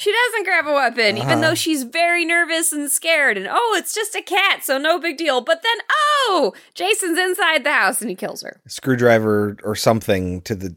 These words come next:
Speaker 2: side of the head.
Speaker 1: A needle through the skull?
Speaker 2: Like a knitting needle or something?
Speaker 1: That's kinda what it looked like.
Speaker 2: Yeah, I don't know. And then we
Speaker 1: And I
Speaker 2: get
Speaker 1: wrote, "Is that possible? Could a knitting needle go through the skull?"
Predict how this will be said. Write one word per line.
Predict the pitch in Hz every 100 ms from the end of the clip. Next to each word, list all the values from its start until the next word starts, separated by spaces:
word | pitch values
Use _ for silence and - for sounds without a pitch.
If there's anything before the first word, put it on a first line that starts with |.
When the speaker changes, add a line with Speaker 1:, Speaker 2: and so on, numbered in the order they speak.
| _
Speaker 2:
side | - - 98 90
of |
the | 87
head. | - 90 80 78 - -
Speaker 1:
A | 214
needle | 214 233 311 466 494 508
through | 539 539
the | 554
skull? | - - 539 - 571 640 622
Speaker 2:
Like | 123
a | 110
knitting | 104 120 139
needle | 147 165 170
or | 170
something? | - 175 180
Speaker 1:
That's | 190
kinda | 381 262
what | 240
it | 202
looked | 208 -
like. | 135 131 123
Speaker 2:
Yeah, | 120 110 104 110
I |
don't | 123 123
know. | 117 113 110 - _ -
And | 147 143 139 131
then | 156 160
we | 165
Speaker 1:
And | 320
I |
Speaker 2:
get | 147 381
Speaker 1:
wrote, | 392
"Is | 320 320
that | 440 640
possible? | 427 480 494 - 622 - _ _ _ _ _ -
Could | 381
a | 381
knitting | 339 392 494 480
needle | 466 480 440
go | 254 254 339
through | -
the | 277
skull?" | - - - 214 269 392